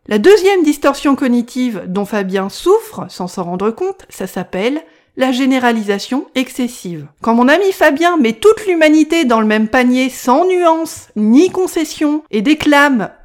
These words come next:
que les gens, ils pensent qu'à leur gueule, pour reprendre ses mots, pour lui son opinion est comme une vérité universelle. Voilà, ça, ce sont deux exemples de distorsion cognitive, c'est-à-dire d'un mode de pensée qui est inexact ou faussé.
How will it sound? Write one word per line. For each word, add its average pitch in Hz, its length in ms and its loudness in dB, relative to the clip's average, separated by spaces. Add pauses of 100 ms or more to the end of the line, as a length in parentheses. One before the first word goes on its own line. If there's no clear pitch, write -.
(140)
que 208 100 -4
les 196 160 2
gens, 240 320 0 (340)
ils 180 140 -8
pensent 180 260 -8
qu'à 180 140 -6
leur 175 180 -8
gueule, 294 440 0 (180)
pour 190 140 -8
reprendre 185 340 -6
ses 190 140 -6
mots, 247 240 0 (120)
pour 277 180 0
lui 349 200 4
son 269 220 -2
opinion 254 420 0 (300)
est 214 180 -4
comme 302 280 0 (140)
une 208 200 -4
vérité 214 580 -2 (200)
universelle. 226 920 -2 (100)
Voilà, 214 240 2
ça, 349 220 0 (180)
ce - 140 -4
sont 220 180 -2
deux 349 240 4
exemples 294 360 -2
de 214 60 0
distorsion 226 520 -4
cognitive, 220 680 -4
c'est-à-dire 240 380 -2
d'un 220 160 0
mode 254 240 2
de 247 80 0
pensée 240 400 -4
qui 269 160 -4
est 214 120 -2
inexact 226 600 -2
ou 330 100 0
faussé. 330 640 -4